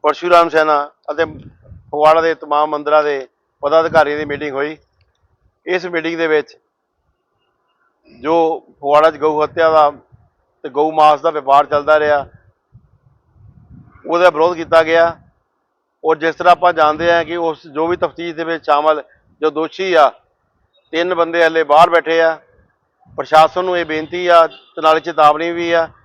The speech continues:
ਕਿ ਜੋ ਵੀ ਦੋਸ਼ੀ ਆ, ਉਹਨਾਂ ਦੀ ਤੁਰੰਤ ਕਾਰਵਾਈ ਕਰਕੇ ਫੜੇ ਜਾਣ ਔਰ ਇਹ ਨਾ ਹੋਵੇ ਢਿੱਲੀ ਕਾਰਵਾਈ ਪ੍ਰਸ਼ਾਸਨ ਨਾ ਰੱਖੇ। ਜੋ ਦੋਸ਼ੀ ਬਾਹਰ ਆ, ਉਹਨਾਂ ਨੂੰ ਗ੍ਰਿਫਤਾਰ ਕੀਤਾ ਜਾਵੇ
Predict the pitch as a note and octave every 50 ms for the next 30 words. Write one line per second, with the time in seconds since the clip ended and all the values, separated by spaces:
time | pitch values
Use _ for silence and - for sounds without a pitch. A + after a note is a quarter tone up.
0 | _ _ _ _ _ _ D#3+ C#3+ D3+ D#3+ F3+ F#3+ G3+ G#3 E3+ F3 F3 D#3+ C3+ D#3+
1 | F3 F3+ F3 E3+ E3 D#3+ E3 - - - - _ D#3+ E3+ F3 F3 E3 E3 F3 F3
2 | E3+ F#3+ D#3+ E3+ D#3+ D#3+ D#3+ D#3+ E3+ D#3 D#3+ D#3+ D3+ C#3+ E3 D3+ C3+ D3 D3+ D#3+
3 | E3 D#3+ E3+ E3 E3 E3 D#3+ - _ _ _ _ _ _ _ _ _ _ _ _
4 | _ _ _ _ _ _ _ _ _ - G3 G3 G3+ G3 G3+ - - _ _ _
5 | _ - F3 F#3 G3+ G3+ G3+ G3 F#3 F3+ F#3+ F#3+ E3+ F3+ D#3 D3+ D#3+ D#3 F3 E3
6 | D#3+ E3 F3 F3 E3 D#3 D3+ E3 D#3+ D3 D#3+ D#3+ D#3 D3+ D#3 E3 E3 D#3+ - E3
7 | D#3+ D#3+ - _ _ _ _ _ _ _ _ _ C3 E3 E3+ D3+ D#3+ D#3 - -
8 | F3+ F3 D#3 D3+ D#3+ E3+ F#3 F#3+ F#3+ F#3+ F#3+ F#3+ F#3 D#3+ D#3+ D3+ D3+ - E3+ F3
9 | E3 E3+ - F3+ F3 F3 F3 F3 F3+ F3+